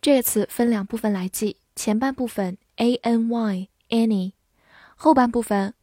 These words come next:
W H E R E，where，anywhere，anywhere。它是一个副词，表示在任何地方。来看个句子，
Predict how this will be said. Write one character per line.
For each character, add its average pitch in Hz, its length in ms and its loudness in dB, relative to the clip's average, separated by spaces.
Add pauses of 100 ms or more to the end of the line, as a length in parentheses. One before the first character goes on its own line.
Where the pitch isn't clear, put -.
W 247 520 4
H - 420 0
E 226 260 0
R 208 320 -2
E，where，anywhere，anywhere。 190 4000 0 (880)
它 269 120 -2
是 285 160 2
一 285 40 2
个 262 100 0
副 269 200 -2
词， 185 420 -4
表 180 180 -6
示 - 300 -4
在 202 200 -2
任 214 200 0
何 175 180 -6
地 180 160 -4
方。 165 240 -6 (640)
来 214 100 -2
看 269 220 -2
个 254 80 0
句 240 160 0
子， 190 280 -4